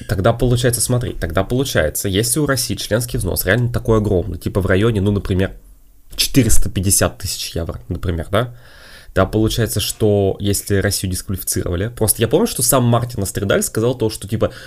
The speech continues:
дисквалификация России — это очень тяжелое решение для нас.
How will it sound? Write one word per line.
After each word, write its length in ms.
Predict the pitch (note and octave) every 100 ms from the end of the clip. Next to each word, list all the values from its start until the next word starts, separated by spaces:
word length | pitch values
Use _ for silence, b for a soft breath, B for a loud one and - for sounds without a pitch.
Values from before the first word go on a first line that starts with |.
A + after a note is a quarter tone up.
| B
дисквалификация 800 | F#2+ G2+ - A2 B2+ A#2+ A2+ -
России — 260 | G#2+ G#2 D3
это 100 | C3
очень 440 | A#2+ A#2 A#2+ - A2+
тяжелое 460 | G#2 G2+ G#2 G2+
решение 500 | G2 F#2+ A2 G2+ F2
для 160 | E2 -
нас. 280 | - -